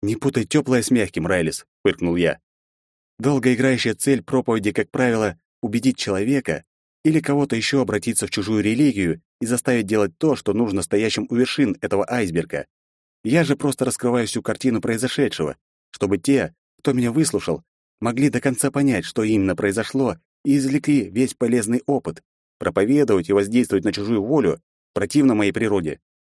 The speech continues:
Равно как и противны любые попытки воздействовать на меня.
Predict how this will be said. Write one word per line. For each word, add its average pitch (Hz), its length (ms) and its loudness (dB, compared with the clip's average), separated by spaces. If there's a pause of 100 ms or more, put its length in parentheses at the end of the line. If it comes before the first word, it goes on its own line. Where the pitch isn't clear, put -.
(380)
Равно 135 340 2
как 113 160 -4
и 123 40 -10
противны 123 420 2
любые 107 280 2
попытки 120 400 0
воздействовать 107 480 0
на 123 60 4
меня. 123 360 2